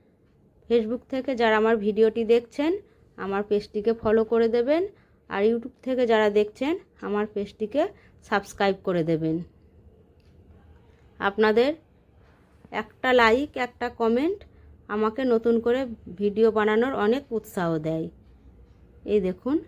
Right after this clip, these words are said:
দেখতে দেখতে একটা হয়ে গেল, আবার এ দেখুন এটাও হয়ে গেল।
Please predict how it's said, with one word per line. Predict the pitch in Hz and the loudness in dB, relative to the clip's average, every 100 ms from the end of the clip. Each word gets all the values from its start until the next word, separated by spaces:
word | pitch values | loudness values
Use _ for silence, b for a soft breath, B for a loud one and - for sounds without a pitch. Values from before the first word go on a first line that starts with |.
| _ - 214 | _ -4 -2
দেখতে | 220 220 214 | 0 2 2
দেখতে | 220 - 285 330 220 | 2 0 -4 -2 -4
একটা | - 226 | -2 0
হয়ে | 220 220 226 | 2 2 2
গেল, | 269 277 | 2 2
আবার | 214 208 196 - | 2 2 0 -4
এ | 185 | -4
দেখুন | 175 175 196 | -4 -4 -6
এটাও | 202 233 233 | -4 -2 -2
হয়ে | 208 165 | 0 -2
গেল। | 160 160 | -2 -6